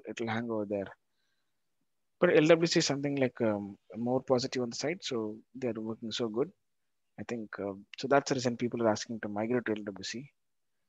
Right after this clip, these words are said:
And if still our project is run on V F Code and then running absolutely fine, so they're okay. So people are, if the customer are okay, then Salesforce is also okay with that. Look at the Salesforce Lightning experience we got way back from, uh, maybe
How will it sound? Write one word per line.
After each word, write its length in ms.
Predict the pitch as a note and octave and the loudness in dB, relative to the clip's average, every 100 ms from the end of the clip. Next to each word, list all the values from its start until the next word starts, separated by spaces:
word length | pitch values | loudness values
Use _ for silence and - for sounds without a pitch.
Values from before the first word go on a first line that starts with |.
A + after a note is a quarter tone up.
| _ _ | _ _
And 240 | G#2+ G2+ F2+ _ _ _ _ _ - | -10 -10 -12 _ _ _ _ _ -8
if 80 | - | -2
still 260 | D3+ C#3+ | 4 8
our 140 | C#3+ C3 | 8 6
project 260 | - C#3 C3+ | 2 2 2
is 140 | C#3 C3 | 0 2
run 180 | B2 | 2
on 160 | B2+ A#2+ | 2 2
V 60 | B2+ | 2
F 140 | A#2+ | 0
Code 320 | - C#3 C3 | 2 4 6
and 120 | A#2+ | 6
then 380 | A#2+ A#2+ A2+ A2 A2+ | 4 2 0 -6 -6
running 300 | C3 C3+ C3 | -4 -2 0
absolutely 380 | A#2 - C3 A#2+ | 0 -2 -4 -4
fine, 260 | - D3+ C#3+ | 0 -2 0
so 120 | C3+ | 4
they're 180 | C#3 D3 | 6 8
okay. 260 | D#3 A2+ - _ _ _ _ | 8 4 2 _ _ _ _
So 220 | - A#2+ | -6 -4
people 260 | A#2 B2 B2 | 0 2 4
are, 60 | |
if 100 | A#2+ | 4
the 100 | - | 4
customer 320 | C3 B2+ D3+ D3 | 2 4 4 4
are 100 | C#3+ | 4
okay, 220 | C3+ E3+ D3+ | 4 0 0
then 220 | C#3+ C3+ - - | -4 -8 -16 -6
Salesforce 280 | C#3 C3+ | -4 -2
is 100 | C#3 | -4
also 220 | B2 A#2 A#2+ | -4 -4 -6
okay 160 | G#2 | -4
with 100 | G#2 | -8
that. 140 | F2+ - _ _ _ _ _ _ _ _ - | -8 -12 _ _ _ _ _ _ _ _ 0
Look 120 | D#3+ | 2
at 100 | D#3+ | 2
the 40 | |
Salesforce 460 | C#3+ D#3+ E3 E3+ C#3+ | 4 4 4 4 4
Lightning 300 | C3+ D3 D3+ | 4 4 0
experience 440 | - D3 C#3+ C#3 | 0 2 2 2
we 100 | C3 | 0
got 380 | A#2+ C3+ C#3 - | 6 6 4 0
way 180 | C3+ C#3 | 2 6
back 280 | C3+ C3+ - | 8 8 6
from, 340 | C3+ B2+ A#2 | 2 4 0
uh, 140 | G#2 | -4
maybe 400 | A2 B2+ B2+ A#2 | -6 -6 -6 -6